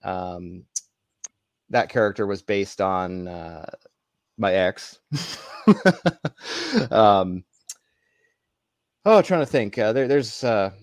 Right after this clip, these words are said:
oh, Peter Stevens. Peter Stevens was actually based on a very good friend of mine from the military, um, who survived a lot of things to take his own life. So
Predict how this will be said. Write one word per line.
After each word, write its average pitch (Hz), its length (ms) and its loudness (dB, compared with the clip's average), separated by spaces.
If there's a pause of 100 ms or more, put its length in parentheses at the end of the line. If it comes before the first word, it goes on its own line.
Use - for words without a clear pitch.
(100)
oh, 131 140 4
Peter 175 300 -2
Stevens. 95 640 -4
Peter 117 220 -8
Stevens 110 360 -2
was 104 140 -6
actually 98 300 -4
based 95 340 -6
on 90 420 -6
a 87 80 -8
very 101 300 -2
good 92 140 -8
friend 92 180 -6
of 87 60 -10
mine 85 180 -10
from 90 160 -12
the 87 80 -10
military, 85 580 -8 (440)
um, 73 420 -6 (760)
who 82 380 -8 (540)
survived 107 880 0 (460)
a 104 60 -12
lot 104 200 2
of 101 80 -6
things 92 360 -6
to - 80 -20
take 87 160 -6
his 87 120 -16
own 85 140 -10
life. 73 420 -16
So 80 380 -8